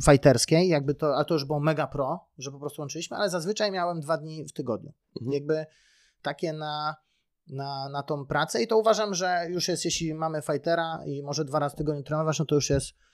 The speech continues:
Speaker 1: no to już można bardzo dużo zrobić, to już jest takie już bardzo mocno zaawansowane, nie? I, mm,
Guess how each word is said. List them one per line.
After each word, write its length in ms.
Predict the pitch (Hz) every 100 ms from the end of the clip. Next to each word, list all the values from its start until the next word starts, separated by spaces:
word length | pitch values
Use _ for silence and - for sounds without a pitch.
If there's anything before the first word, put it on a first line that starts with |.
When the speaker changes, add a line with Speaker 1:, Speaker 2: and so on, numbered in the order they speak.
| _ _ -
Speaker 1:
no 80 | 180
to 80 | 208
już 100 | 190
można 300 | 175 170 156
bardzo 200 | 151 135
dużo 180 | 143 139
zrobić, 360 | 156 170 156
to 60 | 147
już 100 | 143
jest 100 | 135
takie 200 | 127 135
już 280 | 135 - -
bardzo 320 | 131 143 143
mocno 220 | 139 147
zaawansowane, 760 | 131 131 127 - 120 95 - 123
nie? 300 | 131 180 190
I, 420 | 165 160 156 156 - _ - - - - - -
mm, 380 | 143 147 147